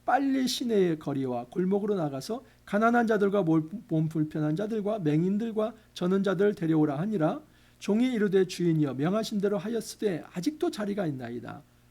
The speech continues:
주인이 종에게 이르되, "길과 산울타리로 가서 나-, 나가서 사람을 강건하여, 어, 데려다가 내 집을 채우라.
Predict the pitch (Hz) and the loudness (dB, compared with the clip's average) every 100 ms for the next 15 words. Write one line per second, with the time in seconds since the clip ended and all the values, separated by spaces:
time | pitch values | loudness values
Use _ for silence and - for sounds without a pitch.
0 | _ - 170 165 160 151 151 - - 175 | _ -2 4 4 6 4 2 -10 -6 2
1 | 185 190 196 185 175 202 202 175 185 196 | 4 6 4 4 2 0 0 0 2 2
2 | 202 196 240 233 233 202 180 180 175 202 | 0 0 -4 -6 -2 -2 -2 -2 -4 -4
3 | 214 320 - _ _ - 175 185 - 175 | -4 -6 -14 _ _ -4 2 2 2 -6
4 | - - 170 175 190 185 175 254 240 226 | -8 -2 0 0 0 -2 -6 -4 -2 0
5 | 226 196 196 196 190 180 175 - _ 190 | -2 -2 0 0 0 0 -2 -8 _ -6
6 | 160 156 175 180 170 156 156 147 185 190 | -6 -2 2 4 2 0 0 0 -2 0
7 | 160 175 - 190 175 - 180 147 180 | 0 0 -2 -2 -2 -4 -4 -2 -4